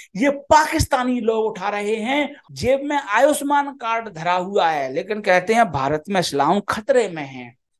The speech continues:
इसलिए दोस्तों, जबकि कर्नाटक हुआ और बिहार हुआ, जहां पर अल्पसंख्यकों के लिए विशेष तौर पर सब्सिडी प्रोग्राम लॉन्च हुआ है, तो हमने मोदी साहब से मांग करी है,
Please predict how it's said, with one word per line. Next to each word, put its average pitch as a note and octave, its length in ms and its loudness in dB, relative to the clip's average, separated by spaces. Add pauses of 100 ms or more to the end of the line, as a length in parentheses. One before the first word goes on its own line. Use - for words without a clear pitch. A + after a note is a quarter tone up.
(140)
इसलिए B3 360 2
दोस्तों, G#3+ 340 -2
जबकि F#3+ 300 -6
कर्नाटक A3 600 0
हुआ A3+ 260 2
और G3+ 360 0
बिहार F#3 340 -2
हुआ, F3+ 380 -6 (360)
जहां G3+ 280 -2
पर G#3 180 2
अल्पसंख्यकों G3 1040 -2
के F#3+ 160 -2
लिए F#3+ 200 -2
विशेष D#3+ 720 0
तौर G3 240 4
पर A3 300 4 (380)
सब्सिडी G#3+ 720 2 (160)
प्रोग्राम F#3 540 -2
लॉन्च F3 400 -4
हुआ E3+ 340 -2
है, D3+ 260 -6 (380)
तो A3 60 8
हमने C4+ 360 6
मोदी G#3+ 300 6
साहब F#3+ 300 -2
से B3+ 200 4
मांग F#3+ 560 0 (160)
करी G3 240 -4
है, D#3+ 280 -6